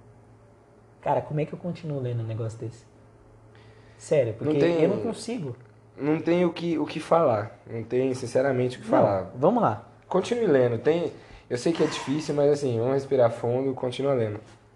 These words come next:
Speaker 1: Ah, fui para uma festinha, eu e três amigas. Tinha dezoito homens lá. Nós bebemos muito, tava ficando com dois caras e acabei dormindo, fui abusada. Ela vai ficar de castigo feio.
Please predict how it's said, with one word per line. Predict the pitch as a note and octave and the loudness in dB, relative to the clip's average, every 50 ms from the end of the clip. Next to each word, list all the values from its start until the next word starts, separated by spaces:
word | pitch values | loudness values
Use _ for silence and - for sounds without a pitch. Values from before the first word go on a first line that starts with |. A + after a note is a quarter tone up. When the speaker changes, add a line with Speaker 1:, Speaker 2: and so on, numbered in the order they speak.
| _ _ - - - _ _ | _ _ -20 -20 -20 _ _
Speaker 1:
Ah, | E3+ F#3+ A#3 A#3+ E3 G#2+ - - - _ _ _ _ _ _ _ _ _ _ _ _ | 4 4 4 4 0 -2 -6 -12 -20 _ _ _ _ _ _ _ _ _ _ _ _
fui | - - F#3 F#3 | -4 -2 0 2
para | F3+ G3 F3+ F#3 | 4 4 4 4
uma | F3+ F3+ F3 | 4 0 -2
festinha, | F3 - F#3 E3+ E3+ - - - - C#3+ C3+ C3 - | 0 0 0 0 0 -2 -10 -10 -8 -8 -8 -6 -2
eu | D#3 D#3 F3 | -2 0 0
e | F3+ F3 | 0 -2
três | - F3 E3 D#3 D#3 | -2 -2 -2 0 2
amigas. | E3 D3+ C3+ C3 B2 A2+ G#2+ A2 G#2 - - - _ _ _ _ _ _ _ _ - _ _ _ _ _ _ | 0 0 0 -2 -2 -2 -2 -4 -6 -6 -10 -16 _ _ _ _ _ _ _ _ -20 _ _ _ _ _ _
Tinha | - - - E3 F3 | -10 -4 2 2 2
dezoito | D#3+ D3 D3+ C#3 B2 D3 F3 G3+ G#3+ - G#3 | 4 4 2 2 2 4 4 4 4 2 0
homens | F3+ D#3+ D3 D3 C#3+ D3 B2+ A#2 A2 | 2 4 4 4 4 2 -2 -4 -4
lá. | A#2 G2+ F#2 - - - - - - - _ _ _ _ - | -4 -4 -4 -6 -10 -18 -20 -20 -20 -20 _ _ _ _ -6
Nós | A2 A#2 A#2 | -4 -4 -2
bebemos | A2+ B2+ B2 A#2 A2+ A#2+ B2 C3 D3 C#3 | 2 2 2 2 2 2 0 0 -2 -2
muito, | C3+ C#3+ C#3+ D#3+ F#3 A3 - | -2 -2 0 0 0 -2 -4
tava | - - C#3+ C3 C3+ | -2 -2 -2 -2 -2
ficando | - - - - C#3 C3 C3+ | -6 -8 -8 -6 -4 -4 -4
com | B2+ - C3 B2 | -4 -4 -2 2
dois | C3 C3 C#3+ - | 2 2 2 0
caras | - - D3+ D3 D3+ D3 | -2 0 2 4 4 4
e | D3+ D3+ | 2 0
acabei | - E3 D3 C3+ D3 C#3 | 2 2 2 2 2 0
dormindo, | C#3+ D#3 D3+ C#3+ C#3 C#3 C3+ C3 B2 A#2 | 2 2 2 0 -2 -4 -4 -4 -6 -6
fui | A#2 - C#3 | -4 0 0
abusada. | C3 B2 C3+ C#3 B2+ A#2 A#2 G#2 G#2 G2 G2+ G#2 G#2 - - - - - - - - - - - _ _ - _ _ _ _ _ _ _ _ _ _ _ _ _ _ _ | 0 2 2 -2 0 2 2 2 2 0 -2 -6 -8 -10 -16 -20 -20 -20 -20 -20 -20 -20 -20 -20 _ _ -20 _ _ _ _ _ _ _ _ _ _ _ _ _ _ _
Ela | B2 B2+ C#3 | 2 4 4
vai | C3+ B2+ B2 | 4 4 2
ficar | B2 - - - - C#3 C3 C#3 | 0 -2 -8 -6 0 0 2 2
de | C#3+ D3 | 0 -4
castigo | - - C3+ A#2+ - - - - - D#3 D3+ E3 | -4 -4 -4 -4 -6 -10 -12 -12 -10 -8 -8 -8
feio. | E3+ - - - - C#3+ C#3 C#3 C#3+ D3 D3+ D3 D#3 E3+ F#3+ F#3 - | -10 -12 -16 -12 -8 -4 -2 0 0 0 2 2 4 4 4 2 0